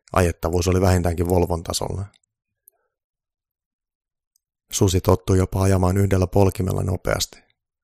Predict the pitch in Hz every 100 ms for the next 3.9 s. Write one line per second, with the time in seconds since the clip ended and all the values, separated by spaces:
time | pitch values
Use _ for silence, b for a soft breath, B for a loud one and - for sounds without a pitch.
0 | _ _ _ _ 101 95 90 87 87 -
1 | 95 92 - - 90 90 90 87 87 -
2 | 85 87 - - _ _ 95 90 92 -
3 | 90 87 85 82 85 87 92 92